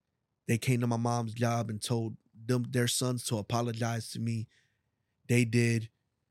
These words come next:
The school police who tried to, you know, who tried to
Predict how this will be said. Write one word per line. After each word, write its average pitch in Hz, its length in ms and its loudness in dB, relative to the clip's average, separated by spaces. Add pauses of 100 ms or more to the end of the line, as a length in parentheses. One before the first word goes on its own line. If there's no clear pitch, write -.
(160)
The 117 340 4
school 156 280 4
police 139 600 4
who 131 80 0
tried 131 280 2
to, 113 180 -4
you 123 140 -4
know, 110 420 -2 (320)
who 127 120 4
tried 127 340 4
to 113 280 -2